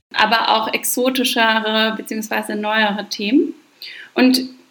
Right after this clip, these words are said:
wenn wir die beiden Elemente zusammenkriegen, dann kommt das auf die Plattform.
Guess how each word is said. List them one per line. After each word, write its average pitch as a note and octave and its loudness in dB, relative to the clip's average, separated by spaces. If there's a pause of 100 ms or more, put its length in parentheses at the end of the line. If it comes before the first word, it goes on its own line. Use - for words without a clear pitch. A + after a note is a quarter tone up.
(140)
wenn A#3+ 2
wir B3 2
die C4+ 2
beiden B3+ 2
Elemente B3 2
zusammenkriegen, E4 4 (180)
dann A#3 4
kommt C4+ 0
das B3+ 2
auf C4 -2
die A#3 -4
Plattform. G#3 0